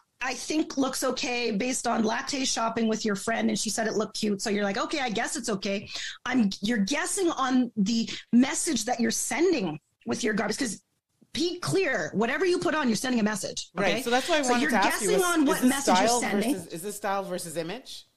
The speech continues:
Speaker 1: Yes. Because the thing about style that you will hear everywhere is, you know, p-, in,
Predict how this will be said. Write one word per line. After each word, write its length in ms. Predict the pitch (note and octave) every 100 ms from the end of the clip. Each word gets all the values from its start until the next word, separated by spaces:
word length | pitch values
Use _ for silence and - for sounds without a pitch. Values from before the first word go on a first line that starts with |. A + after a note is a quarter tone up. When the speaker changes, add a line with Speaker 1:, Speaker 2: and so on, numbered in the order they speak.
| _ _ _ _
Speaker 1:
Yes. 580 | A#3+ C4 G3 - - - _ _ -
Because 320 | C#4 D#4+ C#4+ - -
the 80 | D4
thing 200 | F#4+ G4 A4+
about 220 | G#4 -
style 640 | - - C#4+ C#4+ B3+ A3+
that 160 | F#3 C4
you 140 | A#3+
will 100 | B3+
hear 540 | B3 - D4 D4 C4 -
everywhere 680 | C4 A3 B3 F#3 C#3 G2+ F#3+ - - -
is, 560 | C4 A#3+ A#3 A#3 - - - _ -
you 100 | B3
know, 240 | A#3 A3 - _ _ - A#3
p-, 100 | - - -
in, 240 | B3 C4+